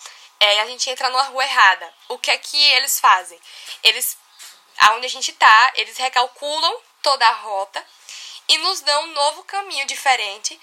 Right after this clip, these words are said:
pra que a gente possa chegar ao nosso destino. Eles conseguem enxergar uma nova resolução. E a gente precisa fazer isso com a nossa vida. A gente precisa usar essas estra-,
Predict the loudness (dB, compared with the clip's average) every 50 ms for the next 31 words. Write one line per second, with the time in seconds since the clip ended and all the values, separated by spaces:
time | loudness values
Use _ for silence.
0 | -20 -20 -20 -8 _ 2 2 2 2 0 -6 -8 -8 -4 -4 -2 -2 -4 -6 -4
1 | -4 0 0 0 0 0 -2 -4 -4 -4 -4 -2 0 0 0 0 0 -4 -6 -8
2 | -8 -10 -12 _ -20 -20 -18 -16 -14 -10 -2 4 4 4 4 4 -2 -8 -8 -4
3 | 0 2 2 4 4 4 4 4 0 -2 -6 -8 -6 -4 -2 -2 0 0 -2 -4
4 | -2 2 4 4 4 4 2 -4 -14 _ _ _ _ _ -4 0 2 2 4 4
5 | 2 2 2 0 -6 -6 -6 -6 -6 -8 -6 -6 -4 -4 -2 -2 -2 -4 -6 -10
6 | -18 -10 -2 2 2 2 2 0 -6 -4 -2 -2 -2 0 -2 2 4 4 2 2
7 | 2 0 0 0 -2 -6 -8 -4 -2 -2 -2 -2 -2 -2 -2 -2 -2 -4 -8 -18
8 | -18 -18 -18 -18 -18 -20 -20 -20 -20 -20 -20 -20 -16 -6 0 0 0 0 0 -6
9 | -6 -4 -4 -4 -4 -4 -4 0 2 2 2 0 -4 -4 2 4 6 6 6 6
10 | 2 -2 -4 -6 -6 -8 -8 -8 -6 -4 -4 -4